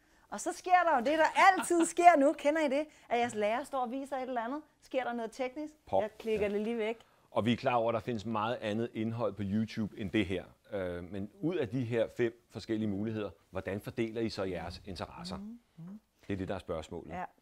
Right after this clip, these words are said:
Speaker 1: Øh, ser du YouTube?
Speaker 2: Øh, sjældent. En gang imellem, øh, men mine børn gør rigtig meget, øh,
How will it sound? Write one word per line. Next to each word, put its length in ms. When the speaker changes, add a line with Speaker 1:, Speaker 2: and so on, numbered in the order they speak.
Speaker 1:
Øh, 140
ser 220
du 120
YouTube? 380
Speaker 2:
Øh, 280
sjældent. 540
En 120
gang 140
imellem, 480
øh, 220
men 160
mine 140
børn 260
gør 300
rigtig 220
meget, 360
øh, 40